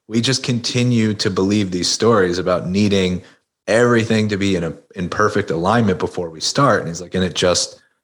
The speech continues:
delays the most important experience, which is your action." And, uh, so, like, one of the things that elite athletes that he worked with, he's like, they have failed more than anybody else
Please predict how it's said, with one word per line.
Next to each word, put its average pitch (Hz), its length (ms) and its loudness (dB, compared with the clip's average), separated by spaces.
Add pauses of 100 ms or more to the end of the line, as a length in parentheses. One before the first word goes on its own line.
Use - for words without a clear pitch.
(140)
delays 95 600 2
the 95 100 2
most 92 420 0
important 85 400 -2
experience, 85 720 -2
which 85 160 -2
is 85 280 0
your 82 200 -2
action." 78 480 -4 (500)
And, 90 420 -2
uh, 82 340 -2 (540)
so, 117 200 2
like, 101 200 2
one 107 160 4
of 98 60 4
the 92 60 2
things 107 320 0
that 87 340 -2 (220)
elite 92 320 0
athletes 87 840 -4 (200)
that 82 160 -2
he 90 100 -4
worked 101 320 -2
with, 76 340 -4 (140)
he's - 180 -20
like, 85 220 -4
they 95 340 0 (720)
have 104 140 -2
failed 95 540 0
more 98 220 2
than 95 200 -2
anybody 92 540 0
else - 560 -4